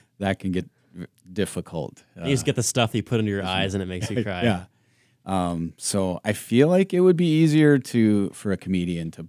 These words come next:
Speaker 1: play a more dramatic role, but, um, that's a great question.
Speaker 2: Yeah, 'cause I don't, Steve Carell's level of comedy is, he's just so talented at it. I feel like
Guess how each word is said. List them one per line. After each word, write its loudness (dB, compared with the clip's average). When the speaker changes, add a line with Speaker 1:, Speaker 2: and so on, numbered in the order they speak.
Speaker 1:
play -6
a -2
more -2
dramatic -4
role, -2
but, -10
um, -16
that's -14
a -20
great -6
question. -12
Speaker 2:
Yeah, -8
'cause -2
I 0
don't, 2
Steve 2
Carell's 4
level 2
of -6
comedy -2
is, -2
he's -4
just -4
so -4
talented -12
at -6
it. -8
I -8
feel -2
like 2